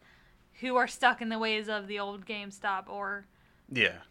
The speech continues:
Speaker 1: whatever. Like, they might even change the name, and it's just, I, I, they'll probably end up firing everybody.
Speaker 2: And that's the thing. I wish they would just look for a buyout and still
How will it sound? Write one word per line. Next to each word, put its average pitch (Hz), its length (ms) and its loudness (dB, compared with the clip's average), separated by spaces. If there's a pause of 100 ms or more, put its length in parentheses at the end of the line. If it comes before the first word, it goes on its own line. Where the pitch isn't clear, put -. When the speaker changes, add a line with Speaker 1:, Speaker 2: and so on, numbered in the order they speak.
(220)
Speaker 1:
whatever. 220 500 2
Like, 202 160 -8
they 254 100 0
might 302 200 0
even 233 320 -4
change 240 260 -4
the 214 80 -8
name, 226 300 -2
and 202 400 -12
it's - 160 -16
just, - 320 -16
I, 220 100 -4
I, 214 260 -6
they'll 226 140 -4
probably 202 320 -8
end - 140 -12
up - 100 -20
firing - 400 -12
everybody. - 480 -16 (480)
Speaker 2:
And 190 100 -2
that's 226 120 0
the 185 100 -4
thing. 160 220 0
I 135 80 6
wish 175 480 -2
they 170 100 -2
would 151 240 0
just 135 240 2 (460)
look 156 180 2
for 165 220 2
a 123 60 2
buyout 120 500 6
and 113 160 0
still 117 720 0